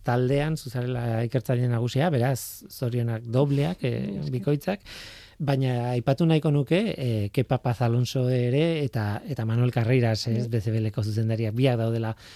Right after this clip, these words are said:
Speaker 1: zurekin, eh, em, taldean. Eta nik Keparekin, duela gutxi, eh, Teknopolisen elkarrizketatu
Speaker 2: Mm.
Speaker 1: dute. Eh, nik Keparekin, eh,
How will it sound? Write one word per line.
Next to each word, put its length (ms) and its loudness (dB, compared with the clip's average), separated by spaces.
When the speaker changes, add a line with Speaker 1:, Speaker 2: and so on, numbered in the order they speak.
Speaker 1:
zurekin, 520 0
eh, 440 -6
em, 680 -10
taldean. 500 2
Eta 240 -4
nik 340 2
Keparekin, 680 2
duela 280 2
gutxi, 340 -4
eh, 120 -6
Teknopolisen 640 -2
elkarrizketatu 680 -2
Speaker 2:
Mm. 20 -2
Speaker 1:
dute. 240 -6
Eh, 100 0
nik 380 -2
Keparekin, 500 0
eh, 540 -2